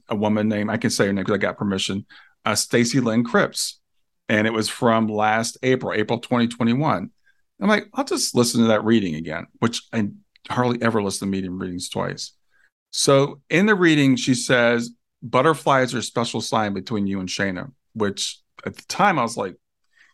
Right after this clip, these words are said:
"Yeah, everybody gets butterflies. That's not that big of a deal." But again, this is after Suzanne mentions the butterflies, and I've just watched this video of a butterfly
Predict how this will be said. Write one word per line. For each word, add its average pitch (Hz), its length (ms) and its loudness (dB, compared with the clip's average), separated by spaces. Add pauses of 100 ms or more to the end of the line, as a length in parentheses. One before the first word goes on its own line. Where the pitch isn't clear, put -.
"Yeah, 180 200 -4
everybody 127 400 2
gets 104 180 -4
butterflies. 98 680 -2
That's 120 260 -4
not 98 140 -4
that - 160 -6
big 87 160 -8
of 90 100 -10
a - 20 -12
deal." - 360 -10
But 117 120 2
again, 139 340 2
this 151 160 -2
is 143 180 -6
after 123 260 0
Suzanne 123 380 0
mentions 165 260 -2
the 156 80 -2
butterflies, 120 680 2 (380)
and 135 80 2
I've 131 160 -2
just 202 320 0
watched 143 200 0
this 123 140 -4
video 120 300 0
of 104 60 -2
a 101 40 -8
butterfly 110 680 2